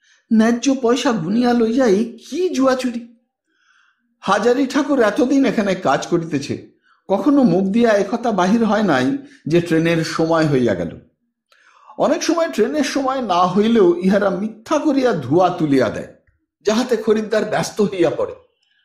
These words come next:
অধিকাংশই পাড়া গেঁয়ে লোক, রেলের টাইম টেবিল মুখস্থ করিয়া তাহারা বসিয়া নাই, ইহাদের ধাঁধা লাগাইয়া দেওয়া কঠিন কাজ নয়। মতি চাকরকে শিখানো আছে, সে সময় বুঝিয়া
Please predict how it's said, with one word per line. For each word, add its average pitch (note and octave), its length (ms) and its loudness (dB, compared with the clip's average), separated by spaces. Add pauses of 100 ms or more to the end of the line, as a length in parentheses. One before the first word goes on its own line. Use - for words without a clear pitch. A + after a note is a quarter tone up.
(140)
অধিকাংশই C4 580 0
পাড়া G3 340 0
গেঁয়ে G3+ 260 0
লোক, D3+ 340 -2 (240)
রেলের A3+ 460 0
টাইম G3 260 -2
টেবিল D4 320 -4
মুখস্থ C4+ 400 -2
করিয়া A#3 320 0
তাহারা F3+ 360 0
বসিয়া C#3+ 400 0
নাই, G2+ 140 -4 (340)
ইহাদের F#3 380 0
ধাঁধা D#3 360 0
লাগাইয়া A3 460 2
দেওয়া G#3+ 220 2 (120)
কঠিন G3 320 0
কাজ G#2+ 280 -2
নয়। D2+ 180 -10 (1120)
মতি A3+ 240 2
চাকরকে C#4 480 0
শিখানো C4+ 440 2
আছে, - 240 -4 (540)
সে F#3 200 0
সময় F#3 440 0
বুঝিয়া G#3 560 2